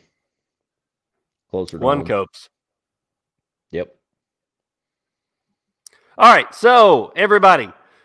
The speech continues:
Speaker 2: uh, next episode of the Southern Takeover, tune in, 'cause, uh, hopefully we'll have Ken Ace Brewer and Aaron Hawkins on, uh, to talk about and do a little review on <laughs>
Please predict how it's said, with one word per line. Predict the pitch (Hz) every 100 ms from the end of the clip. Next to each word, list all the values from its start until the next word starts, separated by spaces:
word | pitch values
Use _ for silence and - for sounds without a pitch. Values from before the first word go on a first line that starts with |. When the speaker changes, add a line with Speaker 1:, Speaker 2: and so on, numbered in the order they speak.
| _ -
Speaker 2:
uh, | 170 160 139 127 123
next | 131 175 220 214 226
episode | 214 147 208
of | 180
the | 165
Southern | 214 202 190
Takeover, | 156 180 170 165 156 -
tune | 190 190
in, | 165 151 143 143
'cause, | - 143 131 127 120 -
uh, | 143 135 127 120 120
hopefully | 131 220 - 180 156
we'll | 147 151
have | - 165 135 -
Ken | 190 208
Ace | 180 190 -
Brewer | 151 160 151 135 123 120 - _ _
and | 135 131 127
Aaron | 147 165 151
Hawkins | 160 165 135 117
on, | 120 117 117 120 123 127
uh, | 143 127 120 107 _ _ _ _
to | 131
talk | 165 156 147
about | 147 135 143 143 - -
and | 151 156 165 165
do | 190 202
a |
little | 165 170 185
review | 185 151 147 139 139
on | 131 131 135 -
<laughs> | -